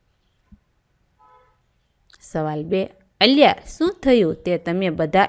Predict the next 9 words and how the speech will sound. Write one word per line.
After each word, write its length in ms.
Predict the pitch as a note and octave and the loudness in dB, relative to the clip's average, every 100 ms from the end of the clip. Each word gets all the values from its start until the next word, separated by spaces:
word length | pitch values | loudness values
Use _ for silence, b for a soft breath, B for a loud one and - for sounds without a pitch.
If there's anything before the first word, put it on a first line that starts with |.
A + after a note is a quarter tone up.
| - | 0
એકદમ 400 | F3 E3+ A3+ A#3+ | -6 0 2 2
ઊભા 340 | F#3 D#3 F#3+ | -2 2 2
થઈ 280 | G3+ B3+ C4+ | 2 2 2
કૂદવા 480 | B3+ F3+ E3 G#3 A3 | 0 -4 2 4 6
માંડ્યા? 480 | A3 A#3 A#3+ B3+ C4+ - b b b b b b b | 4 4 6 4 2 -8 b b b b b b b
કૌંસમાં 480 | F3+ D#3+ D#3+ E3 E3+ | -2 0 -2 -2 0
લખેલું 420 | E3+ D#3+ F#3 G3+ | 0 2 0 2
છે, 140 | A3 D#4 | 2 0
હરખ. 480 | D#4 G3+ G3 D3+ | 2 6 6 4